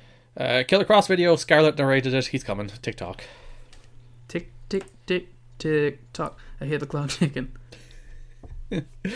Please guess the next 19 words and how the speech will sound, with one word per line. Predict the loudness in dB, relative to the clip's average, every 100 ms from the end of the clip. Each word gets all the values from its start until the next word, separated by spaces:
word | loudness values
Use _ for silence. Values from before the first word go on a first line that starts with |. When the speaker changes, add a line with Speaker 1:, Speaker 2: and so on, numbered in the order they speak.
| -6 0 2 0 0
Speaker 1:
That's | 6 8 10
all | 8
you | 8
have | 6
to | 6
say | 6
about | 6 4
Killer | 2
Kross? | 2 0 0 -8 -20 -20 -20 -20 -20 -20 -20 -20 -20 -20 -14
Speaker 2:
Yeah. | -10 -8 -6
Speaker 1:
Or, | 0
sorry, | 2
Speaker 2:
"You're | 2
Speaker 1:
Karrion | 2 2 4
Speaker 2:
about | 2
to | 2
stop | 0 0
Speaker 1:
Kross. | 2
Speaker 2:
living. | 2 2